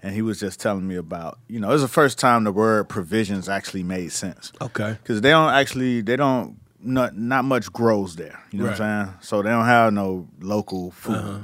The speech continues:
Speaker 2: I'm Googling provisions.
Speaker 1: So they're, everything that, the food that they get there comes on a boat as, you know, provisions. Like,
Speaker 2: Mm-hmm.
Speaker 1: you know, and that boat gotta come every day.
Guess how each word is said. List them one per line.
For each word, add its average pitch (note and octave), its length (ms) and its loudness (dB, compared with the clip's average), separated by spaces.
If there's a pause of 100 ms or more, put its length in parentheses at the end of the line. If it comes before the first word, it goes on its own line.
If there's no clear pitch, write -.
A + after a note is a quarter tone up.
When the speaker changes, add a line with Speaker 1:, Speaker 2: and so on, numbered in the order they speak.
(140)
Speaker 2:
I'm F#2+ 120 -16
Googling E2+ 560 -16
provisions. - 280 -18
Speaker 1:
So G#2+ 540 4 (240)
they're, C#3+ 840 6 (800)
everything F#3+ 580 6
that, D3 180 4
the A#2 60 0
food G3 340 4
that D3+ 140 4
they D3+ 160 6
get B2+ 340 4
there A#2 320 4
comes B2+ 340 0
on B2 120 2
a A2+ 40 0
boat A2 320 2 (300)
as, A2+ 340 2
you A#2+ 60 -4
know, G#2+ 160 0
provisions. A#2 640 2
Like, B2 140 0
Speaker 2:
Mm-hmm. A#2+ 160 2
Speaker 1:
you B2 60 2
know, B2 160 2
and A2+ 120 2
that B2+ 160 6
boat F3 220 6
gotta B2 200 2
come A#2+ 260 0
every A2+ 180 0
day. A2 320 2